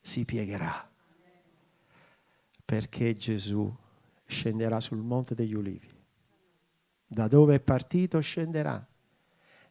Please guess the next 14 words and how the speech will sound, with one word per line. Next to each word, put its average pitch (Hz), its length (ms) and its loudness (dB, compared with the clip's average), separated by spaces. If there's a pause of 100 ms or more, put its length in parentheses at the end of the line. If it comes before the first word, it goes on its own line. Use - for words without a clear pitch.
E 151 120 6
lui 165 140 10
non 147 120 6
scende 113 400 0
sulle 110 220 -4
macerie. 110 640 -10 (1160)
Lui 147 180 4
costruisce 131 840 0 (1400)
e 127 160 -2
protegge. 117 800 -4 (1700)
Gerusalemme, 98 1080 -2 (100)
Gerusalemme, 98 1000 -6 (220)
la 110 180 -6
città 101 560 -8